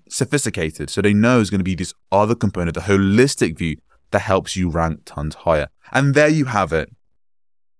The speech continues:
Tig and Anthony from Why Your Podcast Isn't Growing, breaking down the three myths when it comes to podcast S E O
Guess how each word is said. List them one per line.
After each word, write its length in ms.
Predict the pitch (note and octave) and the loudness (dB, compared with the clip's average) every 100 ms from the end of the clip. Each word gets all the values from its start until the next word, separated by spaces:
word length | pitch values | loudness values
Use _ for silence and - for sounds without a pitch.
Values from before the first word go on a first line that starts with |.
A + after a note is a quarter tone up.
| - | -8
Tig 460 | C3+ B2+ B2+ C3 | 0 2 2 2
and 120 | A2+ G#2+ | -2 0
Anthony 400 | G#2 F2+ F2 D#2+ | 0 0 -2 -2
from 200 | F#2+ G2 | 0 4
Why 140 | A2+ | 4
Your 120 | A#2 | 4
Podcast 400 | - G#2+ - F#2+ | 2 -2 -2 -6
Isn't 220 | G2+ F#2+ E2 | -4 -2 0
Growing, 280 | E2+ D#2+ | -2 -2
breaking 420 | D#2+ A#2 A#2+ A2 G2 | 0 2 2 0 0
down 260 | F2+ E2+ | 0 -2
the 60 | D#2+ | -6
three 340 | - G#2 C3 | -6 -2 2
myths 260 | A#2 G#2+ - | 2 2 0
when 100 | F#2 | -6
it 60 | |
comes 180 | - F2 | -4 -8
to 60 | D#2+ | -8
podcast 500 | - G#2+ - G2 - | -4 -2 0 -4 -4
S 160 | E2+ A#2+ | -8 -2
E 120 | E3+ | 2
O 180 | D#3 | 2